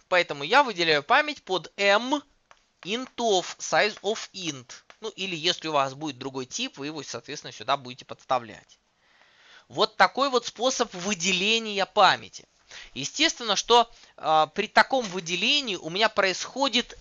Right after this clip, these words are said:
n плюс один malloc. Это довольно много выделений памяти, непонятно для чего, а еще освобождение этой памяти будет выглядеть достаточно затрудненным образом.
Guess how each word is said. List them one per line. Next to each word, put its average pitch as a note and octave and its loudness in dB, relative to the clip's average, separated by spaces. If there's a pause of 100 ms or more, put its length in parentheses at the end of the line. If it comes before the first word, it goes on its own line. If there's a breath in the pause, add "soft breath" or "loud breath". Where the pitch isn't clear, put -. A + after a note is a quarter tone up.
n A#3+ 2 (200)
плюс A3 -6
один F3+ -2 (420)
malloc. D#3+ 0 (560 loud breath)
Это G#3+ 2
довольно B3 2
много A#3 2
выделений G3+ -4
памяти, B3+ 0
непонятно G3+ -4
для D#3+ -12
чего, A3+ -2 (320 loud breath)
а E3+ 4
еще B3+ 2
освобождение F#3+ 2
этой F3+ -2
памяти C3+ -2
будет E3+ -8
выглядеть F#3+ -8
достаточно G3 0
затрудненным F#3 -8
образом. E3 0